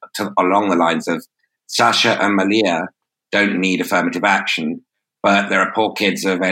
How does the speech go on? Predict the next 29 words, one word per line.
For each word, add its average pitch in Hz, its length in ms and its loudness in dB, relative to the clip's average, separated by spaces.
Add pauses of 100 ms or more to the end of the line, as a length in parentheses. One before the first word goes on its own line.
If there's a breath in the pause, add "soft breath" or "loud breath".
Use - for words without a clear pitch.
(120)
all 98 220 0
races, 87 480 -2
including 98 460 -2
white 90 340 2
and 90 180 -2
black, 87 280 2 (540 soft breath)
poor 120 140 2
kids 107 280 0
in 101 160 2
Kentucky 98 720 0 (220)
whose 104 200 0
place 107 300 0
they 101 140 2
might 95 280 0
take, 90 300 -6 (100)
and 92 220 -2
we 107 140 0
should, 104 220 -2 (120)
we 110 140 0
should 95 200 -2
look 104 220 -2
again 98 260 -2
at 92 140 -4
this." 80 160 -8
And 117 100 0
I 139 80 2
think 131 260 0
that 117 200 0
speaks - 680 -2